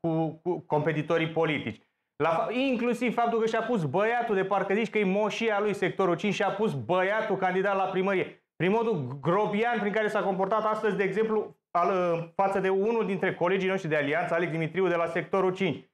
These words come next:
S-a dus acolo ca un vătaf la el în sector cinci. „Ce faci aici? Împarți flyere? Cum îți permiți tu să-mi pui mie întrebări? Să-i rupă flyerul? Să-l arunce?”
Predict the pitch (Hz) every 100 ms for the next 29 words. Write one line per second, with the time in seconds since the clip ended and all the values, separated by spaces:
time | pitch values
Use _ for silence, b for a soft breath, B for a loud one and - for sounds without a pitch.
0 | _ - 190 214 214 233 202 202 185 156
1 | 180 175 226 196 208 190 - 165 - 196
2 | 214 220 214 208 190 170 127 135 120 117
3 | 190 190 185 151 180 208 196 147 185 196
4 | 190 196 185 170 160 170 156 156 147 127
5 | 120 123 113 131 131 185 175 147 190 190
6 | 151 - 160 160 160